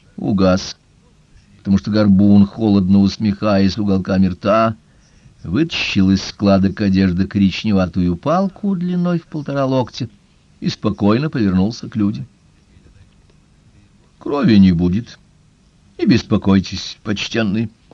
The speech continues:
Вы видите». Он бросил на пол тяжёлый кожаный пояс с висевшим на них кинжалом в чёрных ножнах. «Я сталь не обнажаю».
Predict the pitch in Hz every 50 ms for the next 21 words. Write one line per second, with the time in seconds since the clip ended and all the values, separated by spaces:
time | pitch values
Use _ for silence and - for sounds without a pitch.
0 | _ _ _ _ _ _ _ _ - 311 311 226 185 175 170 160 170 170 127 -
1 | - - 143 101 - - - _ _ _ _ _ _ _ _ _ _ _ _ _
2 | _ _ _ _ _ _ _ - 98 101 98 92 107 117 101 - - 113 107 107
3 | 113 117 101 - 117 104 95 - 120 104 95 113 113 110 113 110 110 - 113 104
4 | 107 117 117 113 110 - - 117 113 110 113 113 117 110 - - - - 110 107
5 | 101 - - - 120 113 101 - - 127 117 110 110 113 113 104 - - 120 110
6 | 104 101 98 110 113 113 113 113 113 113 - - 117 117 110 107 113 110 - 113
7 | 107 101 95 107 98 - - _ - - - - - - - _ _ - - 160
8 | 160 151 123 - - - - - - 123 117 113 104 98 98 98 98 95 92 90
9 | 98 95 92 92 95 90 95 98 95